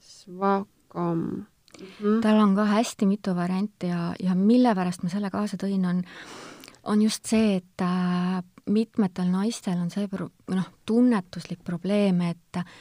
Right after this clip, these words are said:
Speaker 2: kui ta vibraatoriga siseneb, siis on nagu külm savu
Speaker 1: Mhm.
Speaker 2: tuleb.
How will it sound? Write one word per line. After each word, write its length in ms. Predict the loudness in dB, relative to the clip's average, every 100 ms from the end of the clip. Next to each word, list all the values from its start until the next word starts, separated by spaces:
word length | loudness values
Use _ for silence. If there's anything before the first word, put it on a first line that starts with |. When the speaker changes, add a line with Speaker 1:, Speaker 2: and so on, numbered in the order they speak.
| -20 -12
Speaker 2:
kui 100 | -4
ta 120 | -2 0
vibraatoriga 760 | 0 2 2 0 -2 -4 -4
siseneb, 540 | -4 -2 0 2 0 -2
siis 220 | -6 -4
on 120 | -2
nagu 240 | -2 -4 0
külm 380 | 4 6 4 0
savu 340 | -2 2 6
Speaker 1:
Mhm. 100 | 4
Speaker 2:
tuleb. 320 | 2 -6 -8